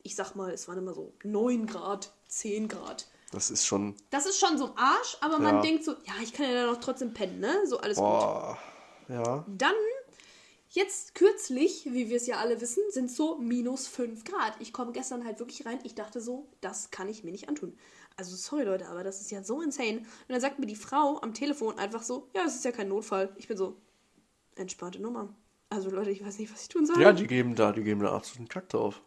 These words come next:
Speaker 1: Das ist wirklich sehr, sehr geil. Aber, ähm, ja. So viel dazu.
Speaker 2: Also ich sag nicht, weil Vermieter sind die letzten Menschen. Das sind die letzten Menschen. Vor allem in so Städten wie Münster oder so. Und ihr habt wirklich mit der Not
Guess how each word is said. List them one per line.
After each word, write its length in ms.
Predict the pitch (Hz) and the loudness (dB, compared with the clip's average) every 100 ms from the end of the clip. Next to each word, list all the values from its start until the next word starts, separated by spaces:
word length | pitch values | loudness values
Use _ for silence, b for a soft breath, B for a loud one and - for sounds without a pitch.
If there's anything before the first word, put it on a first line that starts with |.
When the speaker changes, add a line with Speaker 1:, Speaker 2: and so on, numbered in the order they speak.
| _ | _
Speaker 1:
Das 200 | 311 254 | -14 -12
ist 160 | - - | -12 -12
wirklich 220 | 247 - | -14 -10
sehr, 160 | 240 233 | -8 -8
sehr 120 | 240 | -8
geil. 240 | 262 285 320 - _ _ _ _ - | -6 -6 -6 -12 _ _ _ _ -14
Aber, 420 | 220 220 220 226 220 | -8 -8 -8 -8 -8
ähm, 460 | 214 214 220 220 - | -8 -8 -10 -12 -12
ja. 120 | - - 190 B B B B _ | -14 -14 -20 B B B B _
So 160 | - 165 | -8 -6
viel 100 | - | -6
dazu. 240 | - - - | -10 -12 -6
Speaker 2:
Also 100 | 117 | 0
ich 60 | |
sag 160 | 147 139 | 2 2
nicht, 100 | 117 | 2
weil 100 | 110 | 2
Vermieter 640 | - - 135 151 160 147 | 2 -2 0 0 2 0
sind 240 | 135 143 | 0 -4
die 120 | 139 123 | -4 -2
letzten 880 | 139 - - - - 135 135 147 _ _ _ | -2 -4 -10 -12 -2 -2 -2 -8 _ _ _
Menschen. 500 | 117 113 - - 110 _ _ _ _ | -10 -8 -8 -10 -14 _ _ _ _
Das 120 | - | -16
sind 120 | - 131 | -10 -8
die 120 | 131 | -6
letzten 300 | 139 - 123 | -4 -4 -4
Menschen. 320 | 113 - 107 - b b b b b _ _ - | -6 -6 -12 -14 b b b b b _ _ 0
Vor 140 | 131 | 6
allem 80 | 135 | 6
in 60 | |
so 60 | 123 | 4
Städten 320 | - 131 - | 2 2 0
wie 40 | 113 | 0
Münster 380 | 120 131 - 107 | 0 4 4 6
oder 140 | 104 | 2
so. 260 | 117 117 - b b b 165 | 0 -8 -10 b b b -14
Und 80 | 120 | -4
ihr 60 | 120 | -4
habt 120 | 120 | -2
wirklich 260 | 123 123 139 | -2 0 2
mit 100 | 120 | 2
der 80 | |
Not 460 | 117 123 151 151 | 6 10 10 8